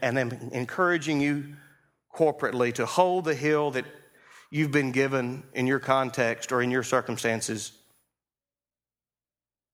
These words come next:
Whether it's a, a job, an illness, a loss, the pain, the abuse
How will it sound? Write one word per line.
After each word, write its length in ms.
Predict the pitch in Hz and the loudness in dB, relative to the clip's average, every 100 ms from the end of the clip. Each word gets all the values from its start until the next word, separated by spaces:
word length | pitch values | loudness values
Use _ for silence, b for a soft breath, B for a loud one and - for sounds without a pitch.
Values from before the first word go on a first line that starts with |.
| _ _ _ - | _ _ _ -2
Whether 300 | 135 147 147 | 2 4 4
it's 160 | 151 143 | 0 0
a, 160 | 127 117 - - | -2 -4 -8 -4
a 80 | 120 | 0
job, 520 | 127 135 143 143 131 | 4 4 4 2 -2
an 80 | 117 | 0
illness, 640 | 143 147 139 139 - - - _ _ _ _ _ _ _ _ _ _ - | 2 2 -2 -4 -8 -12 -20 _ _ _ _ _ _ _ _ _ _ -2
a 60 | |
loss, 680 | 117 127 135 139 139 - - - - _ _ _ _ _ _ _ - | 2 4 4 2 -4 -10 -14 -16 -20 _ _ _ _ _ _ _ -10
the 100 | 117 | -2
pain, 460 | 147 143 135 135 | 2 2 2 -2
the 120 | 123 117 | 0 0
abuse 760 | 113 139 143 143 135 - | 2 2 2 0 -4 -8